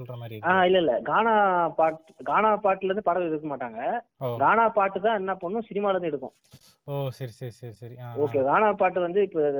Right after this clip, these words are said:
Speaker 1: அப்ப அது
Speaker 2: தேவா
Speaker 1: நாட்டுப்புற
Speaker 2: அப்ப
Speaker 1: பாட்டு,
Speaker 2: பாடு-
Speaker 1: நாட்டுப்புற பாட்டு மாதிரி கிடையாதா அது? கானா
Speaker 2: அது
Speaker 1: பாடல்.
Speaker 2: நாட்டுப்புற பாட்டு மாதிரி தான். ஆனா,
Speaker 1: ஓகே.
Speaker 2: ஒரிஜினல் கானா வந்து நம்மளுக்கு நிறைய பாட்டு கேட்கற மாதிரி இருக்காது.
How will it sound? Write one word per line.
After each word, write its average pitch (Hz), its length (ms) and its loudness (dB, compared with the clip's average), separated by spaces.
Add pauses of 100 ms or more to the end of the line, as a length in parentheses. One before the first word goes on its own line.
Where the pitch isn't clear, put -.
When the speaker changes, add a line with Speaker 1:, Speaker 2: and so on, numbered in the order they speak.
(200)
Speaker 1:
அப்ப 151 180 4
அது 220 80 4
Speaker 2:
தேவா 190 40 6
Speaker 1:
நாட்டுப்புற 214 360 6
Speaker 2:
அப்ப - 20 -2
Speaker 1:
பாட்டு, 220 280 2
Speaker 2:
பாடு- 190 80 -10 (160)
Speaker 1:
நாட்டுப்புற 208 540 0
பாட்டு 185 220 0
மாதிரி 175 240 -2
கிடையாதா 117 260 -2
அது? 101 520 -8 (200)
கானா 127 180 -4
Speaker 2:
அது 135 80 -2
Speaker 1:
பாடல். 143 180 0
Speaker 2:
நாட்டுப்புற 175 300 2
பாட்டு 165 200 0
மாதிரி 160 220 -2
தான். 147 440 -2
ஆனா, 165 180 -2
Speaker 1:
ஓகே. - 20 0
Speaker 2:
ஒரிஜினல் 190 320 0
கானா 170 240 0
வந்து 180 180 -4
நம்மளுக்கு 156 140 -4
நிறைய 165 420 0
பாட்டு 165 200 0
கேட்கற 160 240 -4
மாதிரி 147 240 -6
இருக்காது. 123 500 -4